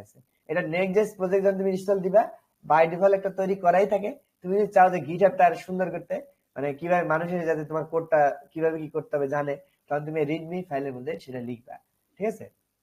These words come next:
Tailwind কনফিগ এর মধ্যে Tailwind এর যাবতীয় কনফিগ গুলো আছে। যেমন ধরো এই মুহূর্তে কি আছে দেখো, Tailwind এখানে বলে দেওয়া আছে যে সোর্স পেজ, এই যে সোর্স পেজ, সোর্স কম্পোনেন্ট, সোর্স অ্যাপ, এর মধ্যে যা যা থাকবে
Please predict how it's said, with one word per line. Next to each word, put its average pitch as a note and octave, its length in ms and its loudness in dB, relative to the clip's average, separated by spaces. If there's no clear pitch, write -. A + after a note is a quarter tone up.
Tailwind G#3+ 400 2
কনফিগ G#3 280 4
এর G#3 120 0
মধ্যে G3+ 160 -2
Tailwind A#3 440 6
এর G#3 120 2
যাবতীয় D#3+ 380 4
কনফিগ C3+ 260 -6
গুলো A#2 160 -10
আছে। A2+ 180 -16
যেমন D#3+ 180 0
ধরো F3+ 180 -4
এই F#3 80 -2
মুহূর্তে F#3+ 260 -6
কি F#3 140 -8
আছে E3+ 160 -6
দেখো, D#3 160 -4
Tailwind A3+ 440 6
এখানে G#3+ 180 2
বলে G3+ 200 6
দেওয়া D3 160 2
আছে - 160 -14
যে C3 60 -6
সোর্স G3+ 320 2
পেজ, D3+ 180 0
এই C3+ 100 -4
যে - 80 -8
সোর্স A3 320 2
পেজ, C#3+ 220 2
সোর্স G3+ 300 2
কম্পোনেন্ট, G3 400 0
সোর্স F#3+ 280 -2
অ্যাপ, C3+ 180 2
এর G#3+ 180 4
মধ্যে G3 200 2
যা F3+ 140 8
যা A3 80 10
থাকবে F#3+ 280 0